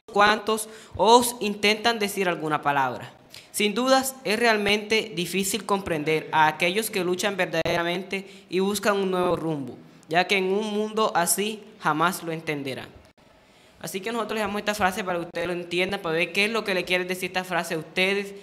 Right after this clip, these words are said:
eh, sobre lo injusto, sobre lo justo, sobre lo, para las personas que hablan, para que ustedes mismos la practiquen y, y reflexionen. Eh, bueno, Saudí,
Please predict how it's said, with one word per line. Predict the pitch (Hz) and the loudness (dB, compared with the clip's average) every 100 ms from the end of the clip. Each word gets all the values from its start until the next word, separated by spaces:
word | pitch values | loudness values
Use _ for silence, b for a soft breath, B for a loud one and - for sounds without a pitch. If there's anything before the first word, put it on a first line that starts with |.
| B B - | B B -6
eh, | 160 | -4
sobre | 165 170 165 | -2 0 0
lo | 156 | 0
injusto, | 156 180 202 208 196 | -4 -4 -4 -2 -4
sobre | 196 165 | -2 -2
lo | 156 | 0
justo, | 165 202 208 208 202 | 0 -2 -2 -6 -4
sobre | 196 175 165 | -2 -2 0
lo, | 156 156 | 0 -2
para | 156 151 151 | -2 -2 -2
las | 156 | -4
personas | 156 156 165 170 | -4 -6 -4 -4
que | 170 170 - | -4 -4 2
hablan, | 175 202 208 208 B B - | 2 2 -2 -6 B B -6
para | 175 | -4
que | 185 | -4
ustedes | 185 208 220 | -4 -4 -2
mismos | 220 226 214 196 | -4 -2 -2 2
la | 170 160 151 143 - | 4 4 4 0 0
practiquen | 180 175 - 262 254 247 220 | 0 0 0 0 0 -2 -2
y, | 190 170 160 165 165 160 156 | -2 -2 -6 -8 -8 -8 -8
y | 156 | -8
reflexionen. | 151 156 143 143 151 131 - - - - _ _ _ - - _ B B B B B - | -8 -8 -8 -6 -6 -6 -12 -20 -20 -20 _ _ _ -20 -20 _ B B B B B -2
Eh, | 165 175 175 170 | 2 4 4 2
bueno, | 175 196 202 | 2 0 0
Saudí, | 190 180 196 202 202 - | 0 2 2 0 -2 -6